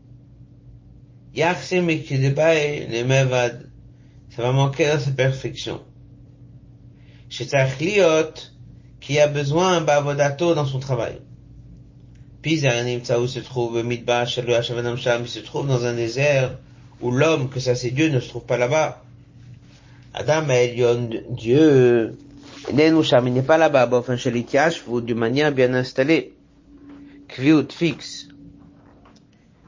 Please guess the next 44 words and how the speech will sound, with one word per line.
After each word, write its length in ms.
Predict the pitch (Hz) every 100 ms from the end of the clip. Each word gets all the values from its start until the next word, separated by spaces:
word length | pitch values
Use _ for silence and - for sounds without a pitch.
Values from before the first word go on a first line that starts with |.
| _ _ - -
Chola 360 | 151 170 151
Oved, 600 | 127 143 160 151 135 117
Paul 200 | 139 143
Batzvout. 760 | 135 127 113 - 90 82 - -
Donc, 140 | 101
un 60 | 101
juif 260 | 107 165 165
qui 100 | 127
se 40 |
trouve 240 | - 151 143
dans 60 |
cette 240 | 135 123 117
mission, 680 | 117 - 156 147 107 - - _ _ _ _ -
il 80 | 113
voit 140 | 147
très 200 | 147 135
bien 180 | 139 143
qu'il 140 | 135
est 40 | 135
dans 200 | 139 127
un 100 | 127
entourage 460 | 123 123 139 139 139
qui 60 |
est 40 | 113
pas 120 | 117
simple. 380 | 107 98 107 - - - - _ _ _ - - - -
Il 40 |
voit 140 | 127
très 200 | 127 -
bien 220 | 120 139 143
que 120 | 135
les 100 | 117
forces 340 | - 135 135
du 100 | 120
mal 240 | 127 139 123
sont 140 | 123
encore 280 | 113 110 110
là. 280 | 104 110 - _ _ _ _ _ _ -
Il 60 | 113
voit 160 | 143
très 180 | 143 143
bien 400 | 127 151 147 135
que 140 | -
l'homme, 500 | 120 143 156 123 98